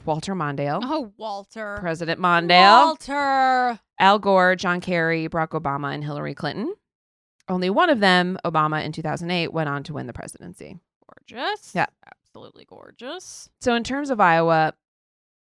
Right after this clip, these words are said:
Speaker 1: if we think about this, the goal is to win two hundred and seventy electoral votes,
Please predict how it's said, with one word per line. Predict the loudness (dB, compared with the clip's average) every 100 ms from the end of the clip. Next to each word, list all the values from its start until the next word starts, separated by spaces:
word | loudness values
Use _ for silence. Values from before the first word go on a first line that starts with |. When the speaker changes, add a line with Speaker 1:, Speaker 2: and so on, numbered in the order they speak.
| _ _ _ _ _ _ -4
Speaker 1:
if | -2
we |
think | 0 2
about | 2 2
this, | 2 -2
the | -4
goal | 2 4 4 2 -2
is | -6 -6
to | -2
win | -2 -2 -4
two | -4
hundred | -2 2 2 0
and | -6 -4
seventy | -4 -2 -2
electoral | -2 -2 -6 -6 -4 -2
votes, | -2 -2 -4 -12 -14